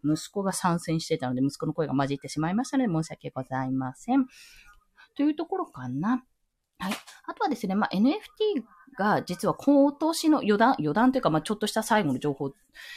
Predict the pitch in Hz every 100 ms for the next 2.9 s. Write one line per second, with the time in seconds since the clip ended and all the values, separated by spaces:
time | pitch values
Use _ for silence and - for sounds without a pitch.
0 | - 160 156 135 147 - 277 415 403 381
1 | 359 269 _ _ _ _ _ _ - 269
2 | 285 160 - 226 294 330 247 180 156